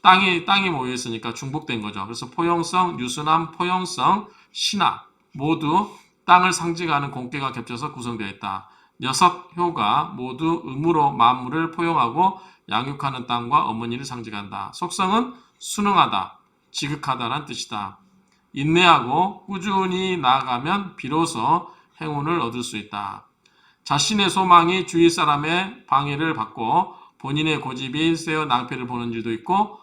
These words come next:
모략에 빠지는 수도 있다. 온순하게 남과 타협하여 협력하면 이득을 보며 기쁜 일이 있겠으나 무력에 어-, 눈이 어두워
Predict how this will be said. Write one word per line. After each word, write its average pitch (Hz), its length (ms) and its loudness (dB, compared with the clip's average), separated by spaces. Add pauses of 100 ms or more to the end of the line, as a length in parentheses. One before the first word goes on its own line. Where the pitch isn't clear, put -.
(200)
모략에 127 480 -4
빠지는 139 300 -2
수도 110 200 -10
있다. 98 460 -14 (1500)
온순하게 165 560 4
남과 147 400 4
타협하여 160 680 2
협력하면 160 640 -2 (300)
이득을 139 400 -2
보며 143 320 -2
기쁜 135 340 -8
일이 127 200 -4
있겠으나 123 720 -2
무력에 143 720 -2
어-, 113 260 -6
눈이 127 260 -6
어두워 127 480 2